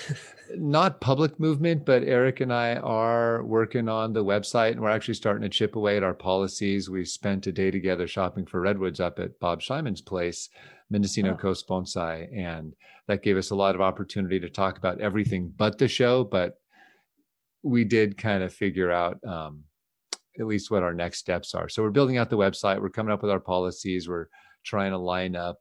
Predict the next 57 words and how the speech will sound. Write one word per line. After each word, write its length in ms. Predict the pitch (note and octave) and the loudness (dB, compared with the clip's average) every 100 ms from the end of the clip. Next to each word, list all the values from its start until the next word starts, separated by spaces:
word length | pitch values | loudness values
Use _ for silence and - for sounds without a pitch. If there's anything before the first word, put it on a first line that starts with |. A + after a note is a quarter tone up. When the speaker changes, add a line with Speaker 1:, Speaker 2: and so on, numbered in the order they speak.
| - | -12
Speaker 2:
uh, 200 | F#2 D#2+ F#2+ | -10 -10 -8
jurors 460 | F#2 A2 G#2 F#2 | 0 4 4 2
to 80 | F2+ | -4
see 320 | E2 - F#2 | -8 -6 -4
what 240 | F#2 F2+ E2+ | -4 -6 -6
trees 340 | - F2+ E2 | -6 -8 -8
can 220 | - F2+ | -10 -10
get 240 | D#2+ E2+ D#2+ | -8 -8 -8
in. 260 | F2 E2 | -8 -10
And 220 | D#2+ D2+ D2 _ _ - - | -12 -14 -18 _ _ -12 -4
our 120 | G2 | -4
goal 440 | E2+ A#2 E3+ F#3 | 0 4 4 4
is 220 | G#2+ F2+ | 2 0
that 260 | F#2+ F#2 - | -4 -4 -2
by 240 | F#2+ F#2 F#2 | -2 0 -2
Speaker 3:
Oh, 40 | |
cool. 80 | E2 | -2
Speaker 2:
the, 320 | F#2 F2+ F2 | -4 -2 -4
uh, 300 | E2 D#2 D#2 - _ _ _ _ _ _ | -6 -6 -10 -16 _ _ _ _ _ _
oh 100 | A#2 | -4
gosh, 300 | G#2 G#2+ G2 - | 0 0 0 -2
just 200 | A2+ G2+ | -6 -6
a 40 | |
few 180 | - C3 | -2 0
months 300 | A#2 G#2+ G#2+ | 0 0 2
out 200 | G#2 G#2 | 0 2
from 160 | A2 | -2
now, 200 | F#2+ F2+ | 0 -2
that 140 | F2+ - | -2 0
we 80 | G2 | 0
actually 320 | G2 - F#2 | 2 -2 -2
have 180 | G2 G2+ | 0 0
a 80 | |
functional 460 | F#2+ A2 G2 A2 G2 | 0 -4 -4 -4 -2
website, 500 | F2+ F#2 - F#2 F2+ | 0 -2 -2 -2 0
that 80 | G2 | -2
we 100 | F#2+ | -2
have 160 | F#2 F2 | -2 -2
the 60 | F2+ | -4
venue 340 | F#2 F#2+ F#2 | -4 -4 -4
and 80 | F#2 | -6
the 80 | F2 | -6
dates, 480 | E2+ E2 E2+ - | -6 -4 -6 -8
and 140 | F#2+ E2+ | -12 -10
that 100 | F2 | -10
we 160 | F2+ D#2+ | -10 -8
have 360 | E2 D#2+ D#2+ D2+ _ _ _ - | -4 -4 -6 -12 _ _ _ -16
jurors 640 | G2 G2 F#2+ F#2 F2 E2+ - | -6 -2 2 2 -2 -6 -12
and, 400 | G2+ E2 E2 E2+ | -10 -8 -6 -6
uh, 140 | E2 E2 | -6 -6
guidance 480 | - F2+ F#2 F2+ E2+ | -4 -2 -2 -6 -10
for 140 | F2 | -12
people 400 | - F#2 E2+ E2+ | -8 -8 -6 -8
that 140 | E2 E2+ | -8 -10
wanna 240 | E2 D#2+ | -10 -10
show 200 | - E2+ | -12 -12
trees. 540 | D#2 - E2+ F2 - | -12 -12 -12 -12 -16